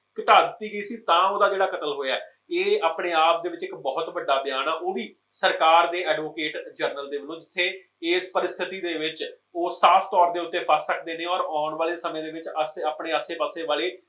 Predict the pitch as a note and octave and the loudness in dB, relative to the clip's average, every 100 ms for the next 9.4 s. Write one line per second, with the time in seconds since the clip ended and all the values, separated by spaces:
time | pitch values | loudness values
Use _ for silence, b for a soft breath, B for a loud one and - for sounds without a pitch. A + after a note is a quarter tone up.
0 | - F#3+ G#3 - G#3+ A3+ G#3 F#3+ E3+ F3 | -2 0 0 -2 -2 -2 -2 0 0 0
1 | F3 F3 E3+ F3 C#3+ D3 F3 F#3 G3 - | -4 -2 -2 -2 -8 -8 -6 -4 -4 -4
2 | G#3+ F#3+ F#3+ G3 G#3 F#3+ F3+ D#3+ F3+ F3 | -6 -8 -8 -6 -4 -6 -4 -4 -4 -6
3 | F3+ E3+ F#3 G#3 - _ _ - - F3+ | -10 -10 -10 -14 -16 _ _ -10 -4 6
4 | E3 F3 F#3 F#3+ F3+ F#3 E3 C#3 C#3 - | 8 8 6 2 -4 -2 4 4 4 -2
5 | D3+ E3 F3+ F3 F3 D3+ D#3+ D#3 D3 D3 | -4 -4 -4 -2 -2 -2 -4 -6 -6 -6
6 | D3 D3+ C#3+ D#3+ E3+ C#3 A#2+ - B2 C3 | -6 -6 -8 -8 -6 -4 -4 -6 -8 -8
7 | C3+ E3 F#3+ G3+ G3 - G#3 F#3+ - D#3 | -6 -2 -2 0 0 0 -2 -2 2 2
8 | D#3 F#3+ A3 F#3 F3 G3 - F4+ G3+ A3 | 2 -2 -2 -2 -4 -6 -6 -8 0 2
9 | G#3+ - C3 | 4 2 0